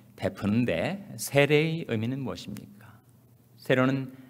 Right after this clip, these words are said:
머리 위에 물로 뿌리든지 아니면 물 속에 잠기게 하든지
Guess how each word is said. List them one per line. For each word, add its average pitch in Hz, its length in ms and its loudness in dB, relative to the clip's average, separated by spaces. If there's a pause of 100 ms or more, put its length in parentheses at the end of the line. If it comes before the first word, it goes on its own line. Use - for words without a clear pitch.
(180)
머리 113 280 4
위에 113 180 4
물로 104 380 2
뿌리든지 98 920 2
아니면 98 380 2
물 110 180 6
속에 104 380 4
잠기게 98 520 0
하든지 87 840 -2